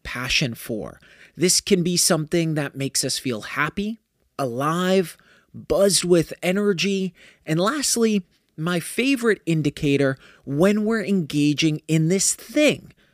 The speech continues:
we're almost always a hundred percent focus.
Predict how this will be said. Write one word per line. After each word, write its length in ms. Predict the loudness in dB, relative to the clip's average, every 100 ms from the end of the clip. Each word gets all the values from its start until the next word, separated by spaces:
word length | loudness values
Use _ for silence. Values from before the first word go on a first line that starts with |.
| _
we're 240 | -2 -2 0
almost 560 | 0 0 0 -2 -4 -8 _
always 640 | -2 2 4 4 0 -4 -6 _ _ _
a 60 | -6
hundred 720 | -4 -2 0 0 0 -2 -4
percent 540 | -6 -2 -2 -2 -6 -14 _ _
focus. 920 | -20 -6 0 0 -2 -10 -8 -6 -8